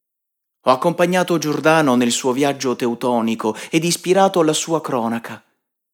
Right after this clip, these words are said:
ma soprattutto annuso. Profumi antichi ancora presenti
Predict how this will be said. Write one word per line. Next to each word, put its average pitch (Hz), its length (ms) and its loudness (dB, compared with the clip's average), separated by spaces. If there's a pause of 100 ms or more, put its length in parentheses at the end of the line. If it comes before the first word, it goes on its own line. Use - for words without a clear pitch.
(400)
ma 120 300 -2
soprattutto - 1400 -10 (1000)
annuso. 85 1040 -14 (2000)
Profumi 151 600 -6
antichi 123 640 -4
ancora 143 480 -4
presenti 120 840 -6